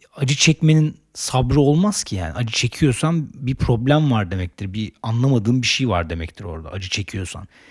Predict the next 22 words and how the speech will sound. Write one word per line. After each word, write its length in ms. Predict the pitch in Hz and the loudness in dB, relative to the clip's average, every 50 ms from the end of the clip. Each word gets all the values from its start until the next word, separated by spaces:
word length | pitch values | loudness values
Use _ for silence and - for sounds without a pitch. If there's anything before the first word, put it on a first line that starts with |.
| - _ _ _ _ _ _ _ _ _ _ _ _ - | -20 _ _ _ _ _ _ _ _ _ _ _ _ -4
Yani 320 | 113 113 110 110 113 113 - _ _ _ _ _ _ _ _ _ _ _ _ _ _ _ _ _ _ _ _ _ _ _ _ _ - - - _ _ - | -2 0 0 0 0 -2 -4 _ _ _ _ _ _ _ _ _ _ _ _ _ _ _ _ _ _ _ _ _ _ _ _ _ -20 -20 -20 _ _ 0
yine 220 | 123 143 160 156 | 4 6 6 6
ben 140 | 147 135 131 | 6 6 4
sadece 320 | 117 - 139 127 123 131 123 | 4 4 2 2 2 2 2
kendi 320 | - 123 120 123 131 139 | 0 2 2 2 2 2
adıma 240 | 135 120 127 139 135 | 2 2 2 0 0
konuşuyor 460 | - 127 101 95 92 - - 101 92 | 0 -2 -2 -2 -4 -4 -4 -2 -2
olayım 280 | 90 110 175 214 202 165 | -2 0 0 0 0 0
da. 160 | 104 92 - - _ _ _ _ _ _ _ _ _ _ _ _ _ _ _ _ _ _ _ _ _ _ _ _ _ _ _ _ _ _ _ _ _ _ _ _ - - - | -2 -4 -6 -10 _ _ _ _ _ _ _ _ _ _ _ _ _ _ _ _ _ _ _ _ _ _ _ _ _ _ _ _ _ _ _ _ _ _ _ _ -20 -14 -8
Gerçi 300 | - - - - - 131 | -8 -8 -6 -6 -4 -2
benim 180 | 127 143 151 139 | 0 2 2 0
fıtratımda 600 | - - 143 - 135 127 - - 151 151 151 143 | -2 -4 -6 -4 -4 -4 -2 -2 -2 0 0 2
böyle 160 | 135 143 143 | 2 2 0
bir 60 | 139 127 | 0 -2
şey 180 | - - 139 | -2 -2 0
olmadığı 340 | 123 131 131 135 135 123 127 | 2 2 2 2 2 2 0
için 220 | 127 - - 143 | 0 -2 0 -2
de 100 | 123 107 | 0 0
ben 200 | 98 104 101 101 | 0 0 0 0
bunu 140 | 101 107 104 | -2 -2 0
pek 200 | - 107 - - | 0 -2 -2 -2
anlamıyor 640 | 110 104 101 107 107 110 110 110 107 104 101 104 | -4 -4 -2 0 0 0 2 2 0 0 0 -2